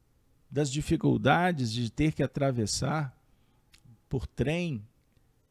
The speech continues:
é, a pé, por cartas, no século dezenove,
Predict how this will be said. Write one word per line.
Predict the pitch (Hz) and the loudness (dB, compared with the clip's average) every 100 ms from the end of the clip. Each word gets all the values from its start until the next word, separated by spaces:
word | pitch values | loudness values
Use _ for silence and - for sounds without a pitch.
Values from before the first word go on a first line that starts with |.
| _ | _
é, | - - | -14 -12
a | - 120 | -8 -8
pé, | _ - 143 160 123 - 120 - | _ 6 6 6 2 -2 -10 -6
por | - - | -4 -4
cartas, | - 131 160 151 - 127 - - - _ _ _ _ _ _ _ | -2 0 0 -2 -8 -12 -12 -14 -16 _ _ _ _ _ _ _
no | - 113 | -2 0
século | - 180 175 160 | 2 2 2 -2
dezenove, | 135 120 120 120 165 180 160 113 107 104 | 0 0 0 0 0 0 -2 -4 -6 -6